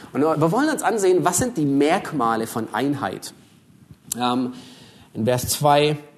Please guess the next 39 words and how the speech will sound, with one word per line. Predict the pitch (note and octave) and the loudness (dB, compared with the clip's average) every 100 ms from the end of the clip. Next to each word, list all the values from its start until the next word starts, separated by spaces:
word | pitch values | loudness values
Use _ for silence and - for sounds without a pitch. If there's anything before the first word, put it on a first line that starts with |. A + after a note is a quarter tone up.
| - | -14
Paulus | - D3+ D3+ C3+ | -2 2 4 4
sagte, | D3 C3+ | 2 2
„Ja, | C#3 C#3+ B2+ | 0 0 0
weil | E3 E3 | -2 2
all | D#3+ G#3 | 4 6
das | A3+ A3+ - | 6 6 6
bei | G3+ F3+ | 6 6
euch | E3+ - | 6 4
vorhanden | - D#3 C#3+ A3+ A#3+ F#3+ | 2 2 4 4 4 2
ist, | - C#4+ - - - | 2 0 2 -2 0
es | G#3 C#4 | 0 2
ist | C#4+ - | 2 4
da, | A#3+ D4 F3 - | 4 4 0 -2
gebt | - C#4 A#3 | -2 0 2
es | G#3+ | 2
weiter.“ | F#3 A3+ C4 C#3+ - - - - - | 4 4 2 -2 -4 -14 -20 -14 -2
Und | D3 | 0
so | D3+ | 4
sagt | E3+ E3+ | 4 4
er | D3+ | 4
in | |
Vers | C#3+ C#3 | 4 2
zwei, | D#3 D3+ | 4 4
„So | C#3+ | 6
macht | C#3 F#3 - - | 6 4 0 0
meine | G3 F#3 | 2 2
Freude | - D3+ E3 D#3 | 0 2 4 4
völlig.“ | - - B3+ G#3 F3 F3 - - - - - - - - - - | 2 2 4 4 2 -2 -10 -14 -20 -20 -20 -20 -20 -20 -14 -2
Und | C3 | 2
er | C#3+ | 4
nennt | D#3 | 4
nun | D3+ C#3 | 2 2
vier | - E3+ | 4 4
Dinge, | D3 B2 G#2 | 4 4 2
„indem | E2+ B2 C3+ | 0 4 6
ihr | C3+ - | 6 6
eines | D#3 A3+ A#3 | 6 4 4
Sinnes | A#3+ G#3+ F#3+ | 2 2 2
seid, | C#3+ B2+ D#3+ | 0 0 -4